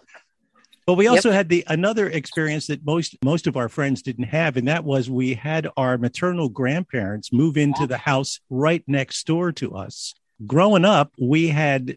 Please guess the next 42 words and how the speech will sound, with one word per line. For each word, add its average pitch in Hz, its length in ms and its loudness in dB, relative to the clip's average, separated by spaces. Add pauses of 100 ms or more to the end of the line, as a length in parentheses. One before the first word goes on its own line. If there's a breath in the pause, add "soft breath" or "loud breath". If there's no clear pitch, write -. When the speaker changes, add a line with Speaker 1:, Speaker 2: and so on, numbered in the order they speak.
Speaker 1:
mom 160 280 2
and 180 100 0
dad, 120 420 0 (140)
and 135 380 0 (160)
as 127 180 0
we 160 100 0
called 131 300 0
them, 113 180 0 (160)
Nanny 147 320 -2
and 110 140 -2
Pop - 260 -8
Pop. 98 300 -2 (160)
And, 117 560 -2
<laughs> - 720 -6 (840 loud breath)
and 139 220 2
I, 147 80 0
this 156 280 0
is 233 80 2
kind 214 220 4
of 143 80 2
a 143 60 2
sore 165 280 2
spot 117 300 0
because 120 260 0
I 123 80 2
know 147 200 2
that 131 260 -2
the 117 140 -2
three 147 340 -2
of 117 120 -2
you 131 420 2
all 123 760 -2
still - 360 0
resent 139 480 2
me 127 180 0
because 117 440 -2
I 127 120 0
was 120 200 -2
the 117 80 -6
firstborn 127 640 -2
and 123 160 2
therefore 160 520 0